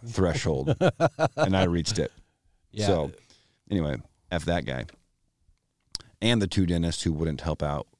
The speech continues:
Speaker 1: promote the Halo Dental Network.
Speaker 2: Yeah, that's no good.
Speaker 1: It's so interesting, dude, that,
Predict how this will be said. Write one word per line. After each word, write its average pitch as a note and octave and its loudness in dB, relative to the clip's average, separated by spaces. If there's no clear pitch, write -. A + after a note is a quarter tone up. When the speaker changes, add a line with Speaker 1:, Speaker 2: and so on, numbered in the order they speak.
Speaker 1:
promote D2+ -4
the D2+ -4
Halo D2+ -2
Dental C#2 -4
Network. A#1+ -8
Speaker 2:
Yeah, G2 -4
that's G2 -4
no F#2 -2
good. F2 -6
Speaker 1:
It's F3+ -4
so A3+ 2
interesting, F2 -2
dude, D#2 -2
that, G2+ 0